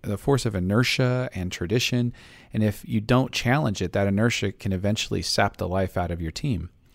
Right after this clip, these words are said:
What's without whys are a waste. They waste time, they waste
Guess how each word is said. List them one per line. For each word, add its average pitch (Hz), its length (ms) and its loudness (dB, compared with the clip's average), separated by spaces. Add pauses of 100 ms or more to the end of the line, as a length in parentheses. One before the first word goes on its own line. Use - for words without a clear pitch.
(360)
What's 113 380 4
without 117 400 2
whys 131 560 0
are 101 160 4
a 80 80 0
waste. 90 500 0 (440)
They 98 100 2
waste 107 320 4
time, 123 460 0
they 85 120 -4
waste 104 340 0